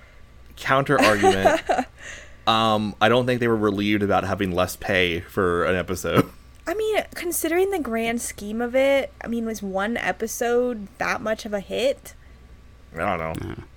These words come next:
Speaker 3: counter, counter argument. This led the way for there to be a lot of fun fan dubs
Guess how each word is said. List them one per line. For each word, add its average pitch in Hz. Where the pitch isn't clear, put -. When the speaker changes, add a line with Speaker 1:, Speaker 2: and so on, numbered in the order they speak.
Speaker 3:
counter, 139
counter -
argument. 101
This 131
led 123
the 120
way 120
for 117
there 113
to 113
be 113
a 101
lot 120
of 110
fun 127
fan 143
dubs 92